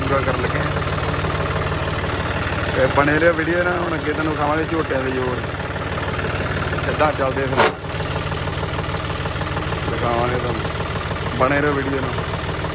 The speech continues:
ਆਪਣੇ ਚੈਨਲ ਨੂੰ ਸਬਸਕ੍ਰਾਈਬ ਜ਼ਰੂਰ ਕਰ ਲਿਓ ਤੇ ਵੀਡੀਓ ਨੂੰ ਲਾਈਕ ਜ਼ਰੂਰ ਕਰਿਓ। ਖੇਤੀਬਾੜੀ ਮਹਿਕਮਾ। ਲਓ ਵੀ ਮਿੱਤਰ, ਜਾਂ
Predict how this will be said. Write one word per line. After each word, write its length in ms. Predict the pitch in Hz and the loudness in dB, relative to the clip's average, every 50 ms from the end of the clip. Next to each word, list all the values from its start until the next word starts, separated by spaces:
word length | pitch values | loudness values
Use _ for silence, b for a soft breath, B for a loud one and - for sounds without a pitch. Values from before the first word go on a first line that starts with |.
| - - - - - - - 139 | -2 -2 -2 -2 -2 -2 0 0
ਆਪਣੇ 240 | 135 - - 156 151 139 | 0 0 0 0 2 4
ਚੈਨਲ 240 | 151 147 143 147 151 | 4 4 4 4 4
ਨੂੰ 100 | 156 160 143 | 4 4 4
ਸਬਸਕ੍ਰਾਈਬ 480 | 156 151 - - 147 147 147 147 147 | 4 2 2 4 4 6 6 4 4
ਜ਼ਰੂਰ 240 | 151 151 151 151 147 - | 2 2 2 2 2 4
ਕਰ 160 | 147 143 135 | 4 4 4
ਲਿਓ 160 | 139 143 139 139 | 4 2 2 2
ਤੇ 60 | 139 | 2
ਵੀਡੀਓ 280 | 139 139 139 147 156 160 | 2 2 2 4 4 4
ਨੂੰ 100 | 165 156 | 6 6
ਲਾਈਕ 220 | 151 147 147 160 160 | 6 6 4 4 2
ਜ਼ਰੂਰ 260 | 151 147 143 139 139 | 2 0 0 0 0
ਕਰਿਓ। 300 | 139 139 127 127 120 117 - - - - - - - - - - - - - - 156 - - - - - - - - - - - - - - - - - | 0 0 0 0 0 0 -2 -2 -2 -2 -2 -2 -2 -2 -2 -2 -2 -2 -2 -2 -2 -2 -2 -2 -2 -2 -2 -2 -2 -2 -2 -2 -2 -2 -2 -2 0 2
ਖੇਤੀਬਾੜੀ 560 | 139 143 - - 147 143 139 139 139 135 139 131 127 | 2 2 2 2 2 2 4 4 4 4 2 2 2
ਮਹਿਕਮਾ। 360 | 123 127 127 120 - 120 120 - - - - - - - - - - - - - - - - - - - - - - - - - - - - - - - - - - - 160 165 160 160 | 2 2 2 0 0 0 0 -2 -2 -2 -2 -2 -2 -2 -2 -2 -2 0 2 2 4 4 4 4 4 4 4 4 4 4 4 4 4 4 4 4 6 6 6 6 6 4 6 6 6 8
ਲਓ 280 | 160 165 175 175 180 180 156 | 8 8 8 6 6 4 4
ਵੀ 140 | 156 156 156 151 156 | 2 2 2 2 2
ਮਿੱਤਰ, 440 | 156 165 156 - - - 170 165 156 160 165 160 160 147 - - - - - - - - - - - - - - - - - - | 2 2 2 0 2 2 2 4 4 4 4 4 4 4 2 0 0 0 -2 -2 0 0 0 0 0 0 0 0 0 0 0 2
ਜਾਂ 280 | 127 127 131 131 135 | 2 2 4 4 4